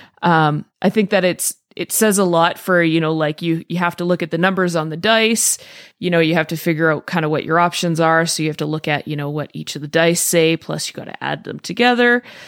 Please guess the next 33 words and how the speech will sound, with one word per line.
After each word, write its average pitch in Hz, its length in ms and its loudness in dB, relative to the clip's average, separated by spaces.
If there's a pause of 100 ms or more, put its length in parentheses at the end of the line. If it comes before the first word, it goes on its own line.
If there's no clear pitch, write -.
(220)
Think 254 200 2
about 185 200 2
your, 55 240 -8 (140)
you 170 180 -2
know, 156 120 0
things 165 280 -2
like 147 260 -4
odds 170 640 2 (280)
and 185 140 2
stuff - 300 0
like 160 200 -6
that. 208 340 0 (320)
Um, 160 480 0 (160)
I, 170 200 0
you 165 280 0
know, 170 140 4
kinda 170 280 -2
as 165 220 0
I've 160 180 0
been 156 180 -2
looking 160 280 -2
it 151 100 0
up, 165 200 -4
I've 165 160 0
seen 175 240 2
a 160 40 2
lot 160 320 2
of 160 80 0
people 165 280 -2
playing 160 320 0
it 165 120 2
with - 160 -4
kids. 233 460 0